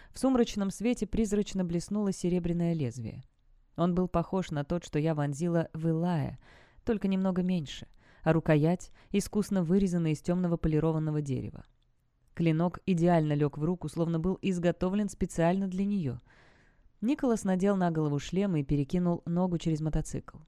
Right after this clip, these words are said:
«Еще увидимся, Сара», — медленно произнес он, прежде чем Дукати ожил. «Нет, не увидимся», —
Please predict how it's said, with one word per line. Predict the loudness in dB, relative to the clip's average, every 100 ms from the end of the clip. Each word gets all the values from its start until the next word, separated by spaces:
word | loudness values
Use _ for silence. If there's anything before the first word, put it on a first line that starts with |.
| _ _ -8
«Еще | -4 -2 0 0
увидимся, | 0 0 -2 -4 -6
Сара», — | -2 -2 -2 -8 -18 _ _ _ -4
медленно | 0 2 2 0
произнес | 0 -2 0 -2 -4
он, | -4 -4 -6 -16 -20 -6
прежде | 2 4 4 2
чем | 0 0
Дукати | 0 0 0 0 -4
ожил. | -4 -4 -4 -10 -16 -20 _ _ _ -2
«Нет, | 2 2 2
не | 0
увидимся», — | -2 0 -2 -4 -8 -8 -12